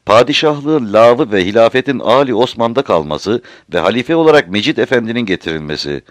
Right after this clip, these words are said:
Uğur Mumcu, Kazım Karabekir anlatıyor, sayfa elli üç. Hacı İlyas Sami Efendi, Muş.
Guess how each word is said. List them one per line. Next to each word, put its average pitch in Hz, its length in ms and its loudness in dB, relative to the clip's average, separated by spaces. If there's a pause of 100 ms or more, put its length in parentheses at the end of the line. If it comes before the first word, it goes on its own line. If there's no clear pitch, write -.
(400)
Uğur 117 240 -2
Mumcu, 101 440 -6
Kazım 95 280 -2
Karabekir 92 460 -6
anlatıyor, 78 480 -8
sayfa 92 380 -4
elli 76 280 -8
üç. - 380 -10 (1300)
Hacı 139 260 2
İlyas 156 340 4
Sami 120 340 4
Efendi, 76 420 0
Muş. 90 440 0